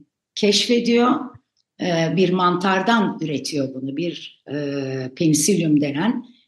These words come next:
bir mantardan, e, üretiyor ve saflaştırıyor. Ve bin dokuz yüz kırkta ilk antibiyotikler devreye giriyor. İkinci Dünya Savaşı'nda çok hayat kurtarıyorlar.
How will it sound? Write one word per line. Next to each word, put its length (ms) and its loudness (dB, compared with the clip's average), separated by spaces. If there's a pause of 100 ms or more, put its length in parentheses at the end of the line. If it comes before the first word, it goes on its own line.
bir 140 2
mantardan, 920 0 (380)
e, 40 -2 (1000)
üretiyor 840 0 (260)
ve 60 0
saflaştırıyor. 1120 0
Ve 100 0
bin 140 4
dokuz 240 0
yüz 120 -6
kırkta 600 0 (320)
ilk 180 0
antibiyotikler 1120 -4 (300)
devreye 420 4
giriyor. 600 2
İkinci 340 0
Dünya 240 4
Savaşı'nda 720 0 (200)
çok 240 0
hayat 360 -2
kurtarıyorlar. 880 -4